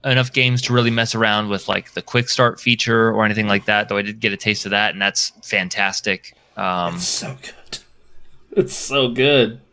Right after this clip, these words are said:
Speaker 1: <laughs> I, again, I've been able to take full advantage of it just 'cause, uh, it's been slow. It's been a lot of messing around with, like, uh, like, while setting this up, I've been having to mess around with different cords,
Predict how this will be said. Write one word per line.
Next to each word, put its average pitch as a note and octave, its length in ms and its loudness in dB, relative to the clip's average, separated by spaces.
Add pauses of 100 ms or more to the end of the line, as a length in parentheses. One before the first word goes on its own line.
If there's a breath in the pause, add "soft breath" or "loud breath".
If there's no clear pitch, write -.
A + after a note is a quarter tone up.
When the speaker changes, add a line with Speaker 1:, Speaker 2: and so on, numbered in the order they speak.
(100)
Speaker 1:
<laughs> - 220 -20
I, C3+ 640 6
again, D3 260 4
I've D3 120 4
been D3 100 0
able D3 180 4
to C3 80 -6
take B2+ 180 2
full B2+ 200 0
advantage B2+ 340 2
of B2+ 120 2
it C#3 80 -2
just A2 220 -4
'cause, G#2 300 0
uh, F#2+ 320 2 (800 loud breath)
it's B2 100 2
been A2+ 140 0
slow. A2 460 4
It's D3 100 -2
been E3 140 4
a D#3 40 2
lot D3+ 160 4
of C#3+ 60 2
messing C3+ 240 0
around B2 140 4
with, A#2 100 -2
like, F#2 300 0
uh, E2+ 340 2 (680 soft breath)
like, A#2+ 180 2
while A#2 260 4
setting B2 340 2
this A2+ 180 -2
up, A#2+ 160 2
I've G#2 120 2
been G#2+ 100 -2
having G#2 160 2
to G2+ 60 -2
mess G2 220 0
around F#2+ 200 2
with F#2+ 120 -4
different F2 260 -8
cords, F#2 640 2